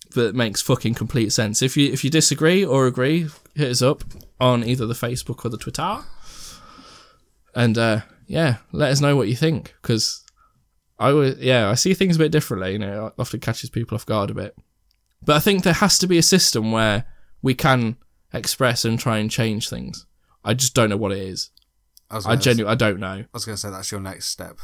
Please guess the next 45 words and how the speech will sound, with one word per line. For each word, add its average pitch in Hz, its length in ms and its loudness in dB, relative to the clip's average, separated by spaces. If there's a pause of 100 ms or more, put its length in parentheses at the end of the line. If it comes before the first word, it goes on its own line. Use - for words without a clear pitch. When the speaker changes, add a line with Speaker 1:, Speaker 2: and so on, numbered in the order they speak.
(520)
Speaker 1:
Yeah, 117 260 0
Speaker 2:
Fixing, 95 240 0
Speaker 1:
I've 107 60 -4
not, 110 240 2
Speaker 2:
fixing 113 200 -2
Speaker 1:
I've 135 100 2
not 156 120 6
Speaker 2:
the 131 60 -2
Speaker 1:
got 135 140 4
an 127 60 2
Speaker 2:
world. 123 100 2
Speaker 1:
alternative 120 560 0
to - 100 -6
the 101 80 -4
protest 107 520 -4
or - 40 -10
the 113 100 -10
strike. - 460 -12 (800)
Speaker 2:
Get 92 140 -10
a - 20 -8
new 107 140 -6
job, 104 260 -8
my 82 140 -10
friend, 85 280 -12
that - 200 -12
will 92 60 -14
treat 90 220 -12
you 101 100 -12
better. 90 280 -10 (1500)
Speaker 1:
Yeah, 214 320 2
but 170 240 4
they're 175 120 4
not 196 120 4
really 139 140 2
out 185 220 2
there, 127 180 4
though, 131 160 2
are 123 240 2
they? 113 80 0
<laughs> - 720 -2
Speaker 2:
Well, 123 280 -2 (640)
Speaker 1:
<laughs> - 0 - (1600)
Let's 185 140 4
be 175 120 0
honest. 165 460 4